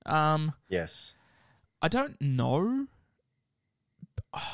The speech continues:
Speaker 1: This is sound, this sounds really silly because he's had two great scores, but, like, I wanna see what Yeo does with Cleary back in the side.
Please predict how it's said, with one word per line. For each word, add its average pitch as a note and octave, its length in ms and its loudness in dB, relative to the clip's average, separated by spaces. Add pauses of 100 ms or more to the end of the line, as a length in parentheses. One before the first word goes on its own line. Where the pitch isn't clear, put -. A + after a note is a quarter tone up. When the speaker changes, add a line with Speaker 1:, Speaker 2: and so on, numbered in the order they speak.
(320)
Speaker 1:
This F3 240 0
is A3+ 120 2
sound, C#3 360 2
this F#3+ 120 0
sounds G3 260 0
really C#3+ 220 2
silly C#3 280 -2
because D#3+ 200 -6
he's C3+ 100 -2
had C3+ 140 -4
two C3+ 160 -4
great A#2+ 360 -4
scores, C3+ 440 -2
but, - 340 -8
like, C#3 320 -2 (100)
I D3 100 -4
wanna D#3+ 300 0
see G3+ 220 -2
what F#3 160 -2
Yeo C3 240 4
does C3+ 240 4
with D3 160 -4
Cleary C3 360 -2
back B2+ 200 -2
in A#2 120 -4
the A#2+ 60 -4
side. B2+ 440 -2